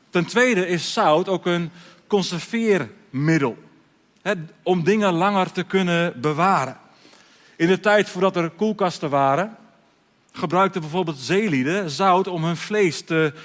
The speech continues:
conserveren voor een lange zeereis. Het zout, dat, dat trok uiteindelijk al het vocht uit het vlees,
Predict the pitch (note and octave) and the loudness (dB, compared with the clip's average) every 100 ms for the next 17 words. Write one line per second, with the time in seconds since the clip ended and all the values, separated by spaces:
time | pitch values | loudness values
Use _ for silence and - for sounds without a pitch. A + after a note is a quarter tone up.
0 | - - - G3+ - D#3+ G#3+ G#3+ G3 D#3+ | -20 -20 0 0 2 -2 0 2 2 2
1 | E3+ E3+ F3+ F#3+ E3+ C#3 G3+ G3 D3+ B2 | 0 0 2 2 0 2 4 4 2 -2
2 | A2+ - _ _ _ _ _ _ - - | -6 -16 _ _ _ _ _ _ -14 -10
3 | C#3+ - G#3+ A3 - F3 E3 - E3+ - | -6 0 2 2 0 -4 -4 -4 -4 -2
4 | F#3+ F#3+ - - - D#3 F#3+ F3 F#3 F#3+ | -2 -2 -4 -16 -10 -2 0 0 0 0
5 | - - A#3 C3+ - G3 E3+ - F3 G3+ | -2 -4 -6 -4 -2 0 0 -2 0 2
6 | A#3 - | 0 -6